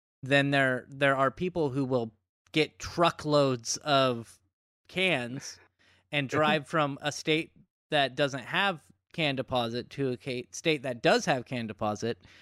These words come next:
Speaker 1: And, like, every year there's a few people that just get busted for it because they're, that's illegal to cross
Speaker 2: Soda
Speaker 1: state lines and
Speaker 2: can
Speaker 1: do
Speaker 2: bootleg.
Speaker 1: Yeah. Because, because you, you g-, like, if I go
Speaker 2: I mean,
Speaker 1: and I
Speaker 2: that,
Speaker 1: buy
Speaker 2: that is bullshit. Like, you shouldn't
Speaker 1: It
Speaker 2: do
Speaker 1: is.
Speaker 2: that.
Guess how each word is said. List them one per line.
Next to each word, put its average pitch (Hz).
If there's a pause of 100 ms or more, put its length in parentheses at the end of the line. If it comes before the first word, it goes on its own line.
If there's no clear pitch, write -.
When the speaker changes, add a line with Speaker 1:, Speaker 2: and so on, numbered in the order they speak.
(200)
Speaker 1:
And, 156
like, 151
every 165
year 185
there's 139
a 147
few 175
people 147
that 135
just 135
get 147
busted 131
for 113
it 107
because 123
they're, 113
that's 131
illegal 151
to 131
cross 143
Speaker 2:
Soda 160
Speaker 1:
state 143
lines 160
and 131
Speaker 2:
can 127
Speaker 1:
do - (160)
Speaker 2:
bootleg. -
Speaker 1:
Yeah. 196 (680)
Because, 254 (320)
because 220
you, 220 (140)
you 196
g-, 165
like, 196
if 180
I 202
go 196
Speaker 2:
I 285
mean, 277
Speaker 1:
and -
I 277
Speaker 2:
that, 262
Speaker 1:
buy 247
Speaker 2:
that 240
is 180 (120)
bullshit. -
Like, 147
you 143
shouldn't 139
Speaker 1:
It -
Speaker 2:
do 120
Speaker 1:
is. -
Speaker 2:
that. -